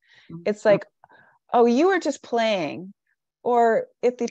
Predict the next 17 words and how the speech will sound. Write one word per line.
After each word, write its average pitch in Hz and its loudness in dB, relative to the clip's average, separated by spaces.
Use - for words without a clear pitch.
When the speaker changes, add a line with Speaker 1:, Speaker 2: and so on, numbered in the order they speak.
Speaker 2:
if 208 -2
the 208 -2
child's 302 0
like, 269 0
"Oh, 359 0
I'm 247 -6
so 349 -8
sorry," 302 -2
then 240 -4
it's 240 -10
like, 247 -10
"Oh, 277 0
you're 370 -8
Speaker 1:
Mm-hmm. - -20
Speaker 2:
concerned 330 -8
about 196 -2
me." 180 -10